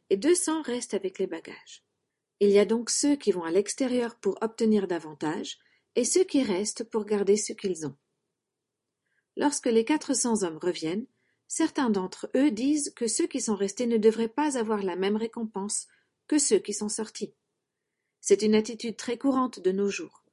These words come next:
Beaucoup pensent que sortir à l'extérieur a plus de valeur que rester en arrière. La Bible dit que non. Le roi David dit non. Au verset vingt-quatre, il dit, « La part doit être la même pour celui qui est descendu sur le champ de bataille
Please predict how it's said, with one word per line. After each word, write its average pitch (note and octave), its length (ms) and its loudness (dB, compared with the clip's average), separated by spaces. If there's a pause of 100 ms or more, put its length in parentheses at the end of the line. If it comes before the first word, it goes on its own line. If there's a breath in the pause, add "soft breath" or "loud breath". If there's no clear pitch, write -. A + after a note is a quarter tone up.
(460)
Beaucoup C4 340 4
pensent D4+ 380 0
que G3+ 80 -2
sortir G#3 460 0
à E3+ 40 0
l'extérieur G#3+ 800 2
a G#3+ 100 0
plus D4 260 4
de A3 80 4
valeur F#3+ 420 2
que - 120 -8
rester G#3+ 340 -4
en F3+ 100 -8
arrière. - 460 -16 (800)
La B3+ 140 0
Bible A#3+ 340 0
dit G#3+ 160 -4
que A#3+ 100 -4
non. A#3+ 240 -2 (840)
Le C4+ 160 4
roi C4 200 0
David C4 460 -2
dit E3 140 -6
non. C3+ 160 -8 (640)
Au G#3+ 100 8
verset G3 400 2
vingt-quatre, D4+ 560 -4
il G#3+ 140 0
dit, « G3 260 -4 (420)
La E3 120 -6
part C4+ 340 0
doit G#3+ 160 2
être G3 300 -6
la F3 160 0
même E3 240 -2 (100)
pour - 140 -14
celui B3+ 320 -2
qui A3 100 0
est F#3 80 6
descendu C#4 560 0
sur A3+ 220 -4
le G3 80 2
champ G3+ 180 -4
de F#3 140 -2
bataille F#3 560 -6